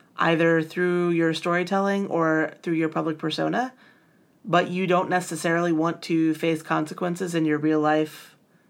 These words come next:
for doing so, it may be a good reason to use a pen name. On the flip side, in today's internet world, it has become increasingly simple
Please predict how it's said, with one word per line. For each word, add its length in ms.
for 180
doing 300
so, 420
it 80
may 140
be 280
a 100
good 280
reason 360
to 120
use 120
a 40
pen 200
name. 340
On 160
the 80
flip 180
side, 380
in 400
today's 520
internet 340
world, 280
it 120
has 160
become 320
increasingly 1160
simple 600